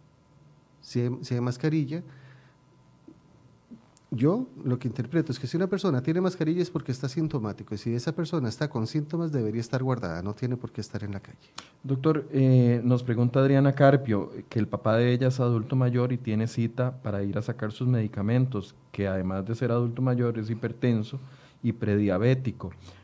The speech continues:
Speaker 2: Eh, ¿qué co-, qué puede hacer? Se siente temerosa de llevarlo a un centro médico.
Speaker 1: Claro. Por lo menos en el Hospital México se ha adoptado una práctica de teleconsulta.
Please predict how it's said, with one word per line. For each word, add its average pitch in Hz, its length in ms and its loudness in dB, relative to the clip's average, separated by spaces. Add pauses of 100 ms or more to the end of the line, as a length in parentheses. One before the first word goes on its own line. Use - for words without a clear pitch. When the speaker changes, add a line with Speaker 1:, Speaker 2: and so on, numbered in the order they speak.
(280)
Speaker 2:
Eh, 113 460 2
¿qué 113 100 -2
co-, 113 220 -6 (100)
qué 127 140 -2
puede 127 240 6
hacer? 127 400 6
Se 101 160 -2
siente 110 420 0
temerosa 107 600 0
de 113 80 0
llevarlo 101 360 0
a 107 40 -2
un 110 60 -2
centro 107 280 -2
médico. 104 400 -2 (400)
Speaker 1:
Claro. 104 260 -2 (520)
Por 135 120 6
lo 143 100 10
menos 208 280 6
en 151 100 6
el 135 100 6
Hospital 131 360 2
México 165 340 4
se 151 140 0
ha 147 80 6
adoptado 147 520 6
una 143 480 4
práctica 131 460 0
de 131 80 4
teleconsulta. 127 1400 2